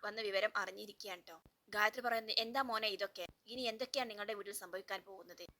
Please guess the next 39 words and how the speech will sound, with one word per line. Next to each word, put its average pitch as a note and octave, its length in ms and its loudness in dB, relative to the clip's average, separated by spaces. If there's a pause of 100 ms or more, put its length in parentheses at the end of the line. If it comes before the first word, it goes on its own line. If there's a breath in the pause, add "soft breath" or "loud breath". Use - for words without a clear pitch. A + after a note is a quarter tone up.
(200)
ഒരു A3+ 120 4
പ്രശ്നം C#4 340 2
കഴിയുമ്പോൾ A#3 340 4
മറ്റൊരു G#3+ 260 -2
പ്രശ്നം A3 440 0
അവിടെ G3 180 2
ന-, G3+ 100 -2
എന്നും G#3+ 440 -6
നിലനിൽക്കുകയാണല്ലോ," F#3+ 880 -4
എന്നൊക്കെ F3 300 -10
പറയാണ്. D#3+ 420 -10 (300)
അപ്പോൾ - 140 -6
സൂര്യയും G3 400 -4
പറയുന്നുണ്ട്, G3 500 -4
"അതെ F#3 200 -2
അമ്മേ, F3+ 220 -10 (260)
എല്ലാത്തിനും B3+ 480 4
ഒരു A3+ 100 2
ഉത്തരം G#3+ 280 -2
കിട്ടിയേ G3 300 -6
പറ്റൂ. F3 340 -10 (280)
എന്നായാലും A#3 400 4
സത്യം A#3 320 -2
മാത്രമേ G3+ 340 -6
വിജയിക്കുകയുള്ളൂ. F3+ 720 -10 (320)
അധികം A#3+ 380 2
ആർക്കും A3 240 0
സത്യത്തെ G#3 360 -8
മറച്ചു G3 340 -4
പിടിച്ച് G3 280 -10 (180)
ജീവിക്കാനാകില്ല. F3+ 880 -8 (320)
അതിന് A3 200 0
ഇനി A#3 140 -6
എത്ര F#3+ 260 -4
സമയമെടുത്താലും F#3+ 760 -2
സത്യം A3 320 -8
മാത്രമേ G3 340 -4
എവിടെയും F#3+ 340 -2
വിജയിക്കുകയുള്ളൂ. F3+ 680 -10